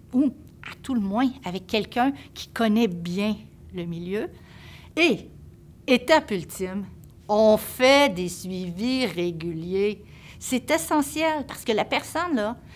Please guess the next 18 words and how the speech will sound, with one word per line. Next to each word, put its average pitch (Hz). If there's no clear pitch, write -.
même 277
si 254
on 226
a 202
des 180
programmes 220
d'aide 185
aux 180
employés, 180
même 226
si 233
on 202
a 196
des 180
comités 247
anti-harcèlement, 202
même 233
si 262